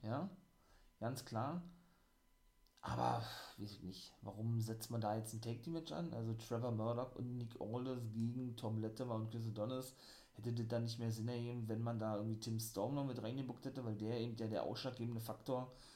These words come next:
gewesen ist oder gewesen war oder eben sei, ähm, warum sich Aldis von denen getrennt hat, beziehungsweise rausgeworfen wurde von Strictly Business.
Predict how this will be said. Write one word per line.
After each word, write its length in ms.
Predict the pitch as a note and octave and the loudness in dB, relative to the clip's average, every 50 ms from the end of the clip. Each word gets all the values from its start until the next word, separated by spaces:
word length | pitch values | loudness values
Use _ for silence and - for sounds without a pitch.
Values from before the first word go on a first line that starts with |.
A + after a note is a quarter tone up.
| - - - | -20 -20 -6
gewesen 500 | - A#2+ A2+ A2+ A#2 B2 C3+ C3+ C3+ - | -2 2 4 6 6 6 6 4 2 -2
ist 260 | - A#2+ - - - - | -4 -6 -6 -6 -4 -2
oder 180 | G#2 A2+ A2 A2 | 0 2 2 2
gewesen 500 | G#2+ A2 G#2+ A2 A2+ B2+ C3 B2+ A#2+ A2 | 2 0 2 2 2 2 2 2 0 2
war 360 | A2 A2+ A#2 A#2+ B2 A#2+ - - - - - - - - - - - | 2 2 2 2 0 -4 -6 -12 -18 -20 -20 -20 -20 -20 -20 -8 -4
oder 220 | G#2 G#2+ G#2 F2+ | -2 0 2 2
eben 200 | F#2 G#2+ G#2 G2+ | 2 0 -2 -4
sei, 400 | F#2+ G2+ F#2+ F#2+ G2+ G#2 G#2+ G#2+ | -2 0 0 2 2 2 0 0
ähm, 580 | D#2 D2+ G2 G2 F#2 F#2 F2+ E2+ D#2+ - - - G#2 | 0 0 -2 -2 -2 -2 -4 -4 -6 -8 -8 -6 -4
warum 260 | A2 G#2 A2 A2 A2+ | -2 -2 0 0 0
sich 260 | A#2 A#2+ A#2 - - - | -2 -2 -4 -6 -4 0
Aldis 320 | F#2+ G#2+ A2 A#2+ B2 A#2+ | 2 2 2 2 0 -2
von 200 | - - A#2 A2+ | -2 -2 0 2
denen 340 | A2+ A#2 A#2 A#2+ A#2 A2 - | 2 2 2 2 0 -2 -2
getrennt 460 | A2 A2 A2 - - G2+ A#2+ C#3 C#3 | -2 -4 -4 -4 -2 -2 -2 0 0
hat, 180 | D3 C#3 C#3 - | 0 0 0 -2
beziehungsweise 580 | B2 A2+ A2+ A#2+ B2 B2+ A#2+ B2 A#2 A2+ A2+ | -4 -4 -4 -4 -4 -4 -2 -2 0 0 0
rausgeworfen 680 | G#2+ F2+ F#2+ B2 D3 - D#3 C3+ B2+ B2+ C3 C3+ C#3+ C3+ | 2 4 4 4 4 2 0 0 2 0 0 0 0 -2
wurde 200 | A#2+ B2 B2+ B2+ | 0 0 0 0
von 180 | A#2+ C#3 A#2+ A2+ | -2 -4 -6 -4
Strictly 300 | - - A#2+ B2+ C3+ A#2+ | -4 -6 -4 -4 -2 -2
Business. 500 | A2 A#2+ A#2+ B2+ B2+ B2 A#2+ A#2 - | -2 -2 -2 -2 -2 -4 -4 -6 -10